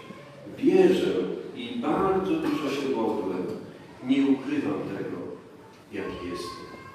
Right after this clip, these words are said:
Drodzy pielgrzymi, pragnę w nawiązaniu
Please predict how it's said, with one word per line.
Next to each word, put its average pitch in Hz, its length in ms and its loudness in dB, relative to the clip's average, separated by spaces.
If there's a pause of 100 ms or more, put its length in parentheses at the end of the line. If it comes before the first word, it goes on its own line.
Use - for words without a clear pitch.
(1200)
Drodzy 113 320 -4
pielgrzymi, 104 640 0 (1200)
pragnę 120 320 0 (1500)
w - 20 -10
nawiązaniu 113 580 -4